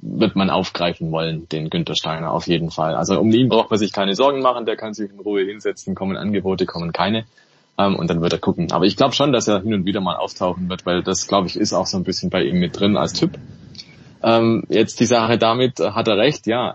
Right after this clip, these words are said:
natürlich hat er recht. Ähm, wenn er da sagt, dass, dass dieses Haas-Modell irgendwie ausgelutscht ist. Wenn man ehrlich ist,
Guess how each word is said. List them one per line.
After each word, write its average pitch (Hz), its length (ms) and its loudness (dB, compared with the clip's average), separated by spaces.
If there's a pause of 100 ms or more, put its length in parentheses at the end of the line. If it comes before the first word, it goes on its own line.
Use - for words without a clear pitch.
natürlich 98 380 -2
hat 87 80 -8
er 87 80 -4
recht. 82 240 -10
Ähm, 92 320 -4
wenn 90 120 -2
er 90 60 0
da 92 140 2
sagt, 95 320 -2
dass, 90 360 -2
dass 87 220 -4
dieses 92 320 -2
Haas-Modell 98 600 2
irgendwie 90 320 2
ausgelutscht 87 560 0
ist. - 340 -2
Wenn 101 100 0
man 98 120 0
ehrlich 113 320 4
ist, 117 340 0